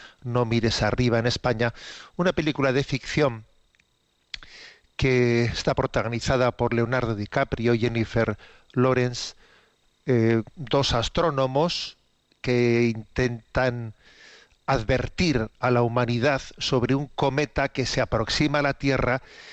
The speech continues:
y que va a destruir completamente la civilización humana, ¿no? O sea, termina el mundo, para entendernos, termina el mundo. Ese cometa viene,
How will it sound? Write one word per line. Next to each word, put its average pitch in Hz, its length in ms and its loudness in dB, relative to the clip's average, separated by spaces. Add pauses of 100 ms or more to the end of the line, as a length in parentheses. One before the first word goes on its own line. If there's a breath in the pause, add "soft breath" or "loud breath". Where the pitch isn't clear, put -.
(140 loud breath)
y 139 100 -4
que 139 140 2
va 135 120 4
a 151 40 0
destruir 131 540 0
completamente 127 800 0
la 117 140 2
civilización 120 800 0
humana, 123 320 -2
¿no? 151 100 -2
O - 600 -14
sea, 110 140 2
termina 151 380 0
el 143 80 0
mundo, 120 320 -2
para 110 100 0
entendernos, 110 540 -2
termina 135 340 -2
el 135 80 2
mundo. 113 280 -6
Ese 127 140 0
cometa 120 440 0
viene, 165 500 2